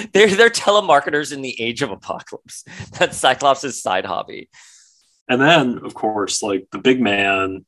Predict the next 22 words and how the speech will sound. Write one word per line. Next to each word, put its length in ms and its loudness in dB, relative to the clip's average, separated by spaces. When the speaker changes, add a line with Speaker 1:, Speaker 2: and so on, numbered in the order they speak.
Speaker 2:
Sinister, 840 -2
shows 340 2
up. 300 -2
And 460 0
the 100 4
scene 360 4
is, 140 2
again, 560 0
like, 340 -4
really 260 -2
indicative 400 -2
of 220 -4
just 220 0
how 120 2
different 400 -4
things 240 4
are, 300 4
because, 220 -4
like, 260 -4
Sinister 720 0
is 600 -2
effectively 1120 -2